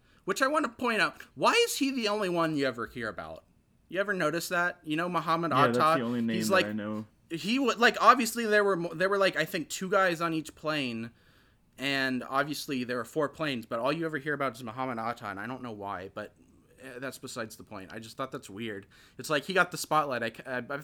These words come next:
Speaker 1: the other guys, you think they were, like, mad at him in the afterlife,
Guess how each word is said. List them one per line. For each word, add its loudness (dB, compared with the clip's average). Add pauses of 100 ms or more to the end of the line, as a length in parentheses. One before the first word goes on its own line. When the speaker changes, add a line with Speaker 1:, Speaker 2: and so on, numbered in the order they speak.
Speaker 1:
the -2
other 0
guys, 2
you -4
think -8
they -2
were, -2
like, -2
mad -4
at -10
him -6 (540)
in -6
the -4
afterlife, -4